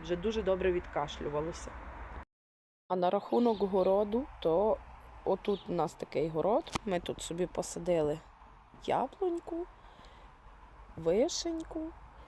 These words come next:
і тут була в нас картопля. Попри пліт росли огірки.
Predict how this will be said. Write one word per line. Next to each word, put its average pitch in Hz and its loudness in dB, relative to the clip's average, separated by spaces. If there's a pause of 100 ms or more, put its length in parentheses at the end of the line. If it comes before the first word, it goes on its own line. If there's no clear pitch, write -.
(400)
і 247 2 (180)
тут 214 -2
була 196 2
в 196 -2
нас 185 0
картопля. - 0 (2000)
Попри 202 -2
пліт - 0
росли 185 4
огірки. 277 2